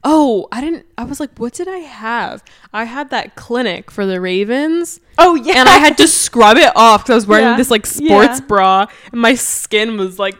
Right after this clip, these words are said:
Speaker 2: Red.
Speaker 1: red. <laughs> But
Speaker 2: Oh my gosh.
Speaker 1: yeah,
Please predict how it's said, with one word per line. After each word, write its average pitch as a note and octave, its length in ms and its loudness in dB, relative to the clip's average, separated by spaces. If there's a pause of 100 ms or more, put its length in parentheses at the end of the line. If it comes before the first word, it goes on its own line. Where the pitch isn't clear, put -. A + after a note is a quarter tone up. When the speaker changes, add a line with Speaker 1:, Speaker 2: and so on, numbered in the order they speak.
Speaker 2:
Red. F#3+ 680 2
Speaker 1:
red. - 0 -
<laughs> E5 100 -8 (1000)
But A3 340 -2
Speaker 2:
Oh D4 100 -6
my C4 220 -8
gosh. A3+ 320 -12
Speaker 1:
yeah, G3 520 -10